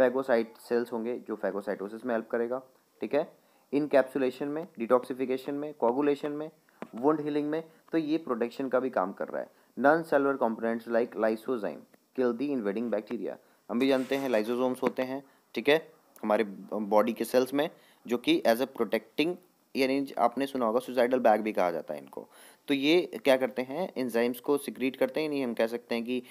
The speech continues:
जो भी invading bacteria है यानी foreign material है उनको क्या करता है, kill करता है। नेक्स्ट is the heat transfer, ठीक है, Heat transfer में भी help करता है। हम जानते हैं thermoregulation में तो hemolymph का function है ही। तो hemolymph through its movement in the circulatory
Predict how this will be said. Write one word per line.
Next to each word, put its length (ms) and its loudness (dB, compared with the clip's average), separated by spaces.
जो 100 2
भी 180 0
invading 360 2
bacteria 500 4
है 180 0
यानी 140 0
foreign 300 2
material 340 -2
है 60 0
उनको 180 -6
क्या 120 2
करता 260 -6
है, 200 -2
kill 160 2
करता 280 -4
है। 120 -6
नेक्स्ट 260 2
is 60 -4
the 220 -4
heat 180 -2
transfer, 400 -2
ठीक 120 -4
है, 60 4
Heat 120 2
transfer 280 4
में 100 0
भी 60 2
help 180 0
करता 260 -2
है। 60 0
हम 60 -4
जानते 280 -2
हैं 120 -4
thermoregulation 600 -2
में 180 -4
तो 120 -6
hemolymph 400 -6
का 60 0
function 320 -6
है 160 -6
ही। 100 -8
तो 80 -2
hemolymph 480 2
through 320 2
its 200 -12
movement 400 0
in 160 -2
the 140 -6
circulatory 400 -4